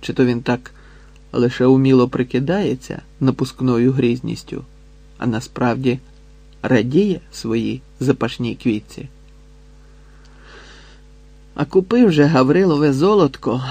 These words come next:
за безрозмірний свій маєток. Не її віна чекала,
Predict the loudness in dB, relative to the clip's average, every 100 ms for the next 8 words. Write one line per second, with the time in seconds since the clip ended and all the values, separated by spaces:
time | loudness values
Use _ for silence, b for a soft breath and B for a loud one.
0 | B B B B B B -10 -2 0 2
1 | 2 2 0 -2 -2 -4 -2 -4 -2 -2
2 | -2 -2 -2 -2 -4 -10 -14 -20 -20 -20
3 | -20 -20 -20 -20 -20 -20 -20 -20 -20 -20
4 | -20 -8 -2 0 2 0 0 -2 2 0
5 | 0 -6 -10 -10 -6 -4 -4 -6